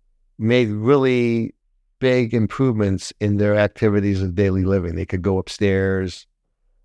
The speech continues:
I don't think anyone decreased their medications, but it was quite, uh,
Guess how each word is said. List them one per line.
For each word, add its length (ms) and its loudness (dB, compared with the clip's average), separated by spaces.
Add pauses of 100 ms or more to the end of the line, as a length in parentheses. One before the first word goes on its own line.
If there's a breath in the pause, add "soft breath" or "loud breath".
(120)
I 140 2
don't 160 4
think 160 2
anyone 800 2
decreased 560 0
their 380 -2 (120)
medications, 1080 -2 (640)
but 360 2
it 80 4
was 240 0
quite, 480 0
uh, 400 0